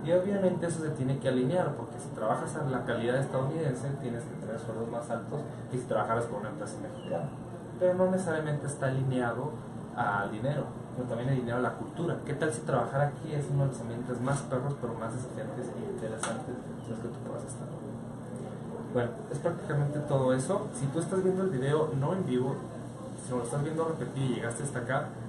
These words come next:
primero, pues muchas gracias por seguirnos. Algo que estamos buscando son gente que quiera ver una lucha más. Em, no queremos nada más, fue el debate de hoy, spamearlo y ve esto a fuerzas,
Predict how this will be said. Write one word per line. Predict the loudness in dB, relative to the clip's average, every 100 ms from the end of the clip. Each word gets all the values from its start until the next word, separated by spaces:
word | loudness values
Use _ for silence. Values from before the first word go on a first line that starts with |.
| -6 -2
primero, | 2 2
pues | 0 -2
muchas | -2 0
gracias | 0 0 -4
por | -6 -6
seguirnos. | -6 -4 -4 -4 -4 -6 -6 -8 -6 -6 -6 -2 0
Algo | 0
que | 0
estamos | 2 2 0
buscando | 0 2 4 6 4 2 -4 -4
son | 4 6 6 4 0 -2 -2 -2 -6 -2
gente | 0 0
que | -2 -4 -8 -8 -4
quiera | 0 4 4 4
ver | 4 2 0 -2
una | 0
lucha | 0 -2 -6 -6
más. | -6 -6 -8 -8 -8 -8 -8 -8 -8 -6 -2
Em, | 0 0 0 -2 -4 0
no | 2
queremos | 4 6 6 6
nada | 4 4
más, | 2 2
fue | 2
el | 4
debate | 4 4 2
de | 2
hoy, | 0 -2 -8 -10 -8 -8
spamearlo | 2 4 6 6 6 4 4
y | 4
ve | 6 6
esto | 4 2
a | 2
fuerzas, | 4 2 4 2